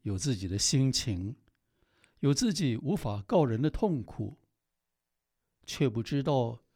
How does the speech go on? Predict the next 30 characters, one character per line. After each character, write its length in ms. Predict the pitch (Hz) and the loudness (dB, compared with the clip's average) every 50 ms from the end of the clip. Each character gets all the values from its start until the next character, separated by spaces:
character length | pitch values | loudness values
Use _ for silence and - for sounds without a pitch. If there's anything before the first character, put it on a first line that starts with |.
| _ _ _ _ _ _ _ _ _ | _ _ _ _ _ _ _ _ _
神 520 | - - - - 123 120 127 147 165 185 - - _ | -6 -2 2 2 4 4 4 2 0 -2 -6 -12 _
正 260 | - 185 165 139 117 | 2 4 4 4 2
通 300 | - - - 190 190 190 | 0 -2 -2 -2 -2 -2
过 260 | 180 196 180 165 143 | 0 2 2 2 2
节 220 | 123 - 127 117 117 | 2 0 0 0 2
目 260 | 135 160 165 135 120 | 2 2 2 2 0
主 180 | - - 104 90 | -2 -4 -8 -8
持 220 | - - - 127 | -6 -4 0 0
人 180 | 123 110 107 120 | 0 0 0 -2
说 240 | 117 - - 147 | -4 -4 -4 -4
的 120 | 147 147 110 | -2 -2 -4
话， 480 | - - - 165 139 117 110 113 - _ _ _ _ _ _ _ _ _ _ _ _ | -6 -4 -2 -2 -2 -2 -4 -8 -12 _ _ _ _ _ _ _ _ _ _ _ _
在 120 | - 160 | 0 2
跟 200 | 147 - 208 208 | 4 4 4 4
你 160 | 208 165 117 | 4 4 2
连 340 | 98 95 95 92 90 120 160 | 2 0 -2 0 0 0 0
结， 380 | - - 113 98 87 92 127 - _ _ _ _ _ _ _ _ _ _ _ _ _ _ _ _ _ _ | 0 0 -2 -4 -4 -6 -8 -10 _ _ _ _ _ _ _ _ _ _ _ _ _ _ _ _ _ _
为 120 | - 160 165 | 2 4 6
了 120 | 151 143 | 6 6
要 140 | 143 160 147 | 4 4 2
救 360 | 123 - - 208 185 160 131 | 0 0 2 2 4 2 2
你。 260 | 107 98 92 95 - _ _ _ _ _ _ _ _ _ _ _ _ _ _ _ _ _ _ _ _ _ _ _ _ _ _ _ _ _ _ _ _ _ _ _ _ _ _ _ | -2 -6 -8 -10 -12 _ _ _ _ _ _ _ _ _ _ _ _ _ _ _ _ _ _ _ _ _ _ _ _ _ _ _ _ _ _ _ _ _ _ _ _ _ _ _
今 180 | - - 180 | 0 4 4
天 540 | 180 147 175 180 175 175 185 190 202 233 214 - | 6 6 6 6 6 6 4 2 -2 -6 -2 2
你 80 | 147 156 | 4 6
我 200 | 147 143 147 147 | 6 6 6 4
走 220 | - 165 110 98 | 2 0 -6 -6
出 200 | - - - 123 | -8 -6 -6 -4
家 280 | 117 - 156 139 143 135 | 0 2 2 4 4 4
门， 400 | 120 107 90 90 98 113 123 | 2 2 0 -2 -4 -6 -8